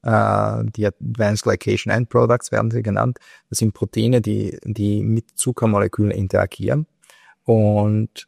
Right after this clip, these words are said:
äh, mit der Zeit werden diese Interaktionen immer mehr und mehr. Und diese Proteine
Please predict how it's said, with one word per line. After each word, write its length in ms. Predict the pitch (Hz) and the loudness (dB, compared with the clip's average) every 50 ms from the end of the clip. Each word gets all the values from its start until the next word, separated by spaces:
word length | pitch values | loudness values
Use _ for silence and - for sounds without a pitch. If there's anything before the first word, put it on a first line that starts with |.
| _ - | _ -4
äh, 360 | 110 107 104 101 98 98 98 | 0 4 4 6 4 4 4
mit 220 | 101 107 110 - - | 2 0 0 0 0
der 100 | 107 - | -2 -2
Zeit 520 | - - 104 101 110 113 107 - - 107 | -2 -2 -2 0 0 -2 -2 -4 -6 -4
werden 220 | 104 104 104 101 98 | 0 0 0 0 0
diese 200 | 101 101 98 104 | 0 -2 0 0
Interaktionen 640 | 104 104 - 101 98 98 - - 107 104 104 104 101 | -2 0 0 -2 -2 -4 -4 -2 -2 0 0 0 0
immer 220 | 101 107 104 95 98 | 0 0 0 2 2
mehr 300 | 101 101 101 104 104 107 | 0 0 0 0 0 -2
und 180 | 101 101 - - | -2 -4 -4 -4
mehr. 280 | 95 98 107 123 139 - _ - - - _ _ | -2 0 0 0 -2 -4 _ -20 -20 -20 _ _
Und 360 | - - 107 107 104 104 104 - _ _ - | -4 0 0 2 2 0 -2 -4 _ _ -6
diese 220 | 110 104 104 107 104 | -4 -4 -2 -4 -6
Proteine 720 | - _ - 101 - 98 98 104 104 104 104 104 104 107 | -6 _ -8 -4 -2 -2 0 0 2 2 2 0 0 -2